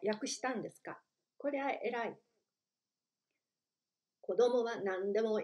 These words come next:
訳してやらないと信用せんからね。先生もなかなか政治家になりましたね。しかし今の様子では、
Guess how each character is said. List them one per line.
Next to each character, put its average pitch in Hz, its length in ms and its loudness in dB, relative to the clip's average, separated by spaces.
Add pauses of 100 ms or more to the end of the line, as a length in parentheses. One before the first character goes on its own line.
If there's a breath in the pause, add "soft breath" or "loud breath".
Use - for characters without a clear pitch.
訳 214 260 4
し - 140 -8
て 175 140 2
や 170 120 2
ら 175 140 -2
な 175 160 -2
い 165 80 -6
と - 260 -6 (300)
信 233 320 -2
用 262 200 4
せ 262 160 -2
ん 254 120 -4
か 160 120 -2
ら 156 140 -2
ね。 185 240 -8 (3250)
先 311 220 2
生 285 200 4
も 202 100 2
な 202 160 2
か 247 140 0
な 233 140 0
か 254 120 2
政 277 340 6
治 269 80 0
家 247 140 2
に 214 140 0
な 202 100 2
り 190 80 0
ま 202 140 0
し - 80 -8
た 165 100 -4
ね。 160 220 -10 (760)
し - 120 -10
か 302 180 4
し - 340 -4
今 247 260 4
の 180 120 2
様 180 200 4
子 175 160 -4
で 170 100 -2
は、 156 200 -12